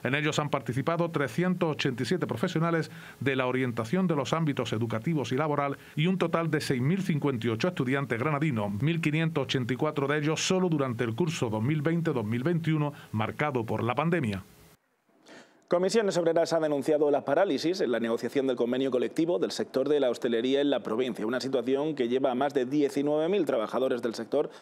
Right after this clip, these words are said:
Speaker 2: a situaciones precarias, con el temor de que el nuevo convenio busque una bajada en los salarios. También han presa-, prestado especial atención al colectivo de camareras de piso, con unas retribuciones especialmente bajas para la labor que hacen.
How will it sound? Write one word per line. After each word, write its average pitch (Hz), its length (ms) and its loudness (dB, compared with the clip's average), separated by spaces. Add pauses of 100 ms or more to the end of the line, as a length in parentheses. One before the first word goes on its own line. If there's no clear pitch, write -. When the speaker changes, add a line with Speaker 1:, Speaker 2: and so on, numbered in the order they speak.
(340)
Speaker 2:
a 113 80 -2
situaciones 131 380 0
precarias, 127 540 0
con 117 220 -4
el 110 80 -2
temor 147 380 0
de 131 240 2
que 139 240 2
el 151 120 0
nuevo 214 280 2
convenio 151 480 0
busque 139 300 0
una 175 180 2
bajada 165 480 2
en 139 160 2
los 135 100 0
salarios. 127 460 -2 (260)
También 147 320 0
han 160 100 0
presa-, 127 300 -2 (140)
prestado 110 560 0 (100)
especial 151 460 2
atención 160 500 2
al 170 100 2
colectivo 156 520 0
de 156 100 4
camareras 143 480 2
de 143 80 2
piso, 165 380 0 (260)
con 139 180 -2
unas 196 160 2
retribuciones 170 540 2 (100)
especialmente 156 540 0
bajas 160 320 0
para 131 160 -2
la 127 140 2
labor 127 260 0
que 120 140 -2
hacen. 67 280 -8